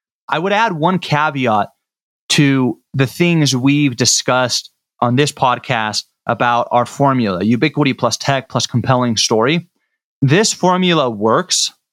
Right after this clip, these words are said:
if you're looking at launching a Kickstarter or Indiegogo campaign, because those backers, that community, are people who are interested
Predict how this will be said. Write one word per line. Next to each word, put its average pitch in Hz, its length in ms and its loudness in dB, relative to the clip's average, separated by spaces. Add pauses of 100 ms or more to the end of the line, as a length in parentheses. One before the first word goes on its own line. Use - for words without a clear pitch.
(420)
if 135 180 -2
you're 135 240 2
looking 156 380 0
at 139 140 -2
launching 131 580 0
a 113 100 0
Kickstarter 127 800 -2
or 113 140 0
Indiegogo 110 800 0
campaign, 107 580 -2 (460)
because 135 480 0
those 196 500 2 (240)
backers, 123 580 -4
that 160 280 -2
community, 143 720 0 (720)
are 131 140 0
people 185 380 0
who 160 140 2
are 139 220 2
interested 123 800 0